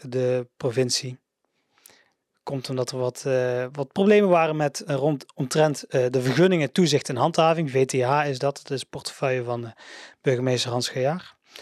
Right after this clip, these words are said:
Heeft een pittig pers-, eh, gesprek, eh, plaatsgevonden en, eh, nou, dan moet er dus beterschap komen. De burgemeester had ook weer beterschap beloofd. En ik ben bij de provincie gaan vragen van: "Goh,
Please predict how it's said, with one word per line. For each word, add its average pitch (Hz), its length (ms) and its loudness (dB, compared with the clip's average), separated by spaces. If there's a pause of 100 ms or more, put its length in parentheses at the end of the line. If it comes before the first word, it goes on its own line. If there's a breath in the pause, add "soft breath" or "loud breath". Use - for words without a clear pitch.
(240 loud breath)
Heeft 139 200 -4
een - 80 -20
pittig - 280 -2
pers-, - 220 -2
eh, 160 200 4
gesprek, 180 440 -2
eh, 160 260 0
plaatsgevonden 156 760 0
en, 131 280 -6
eh, 123 160 -10
nou, 123 260 -12
dan 127 120 -14
moet 131 240 -10
er 143 60 -14
dus 127 200 -10
beterschap - 500 -8
komen. 131 420 -4
De 127 80 -20
burgemeester 123 480 -4
had - 180 -12
ook 127 80 -14
weer 127 180 -4
beterschap 127 380 -2
beloofd. 143 340 0 (1300 loud breath)
En 147 120 0
ik 131 80 0
ben 143 160 4
bij 139 140 4
de 139 80 2
provincie 143 440 2
gaan 131 120 0
vragen 135 340 0
van: 123 180 -4
"Goh, 160 320 -4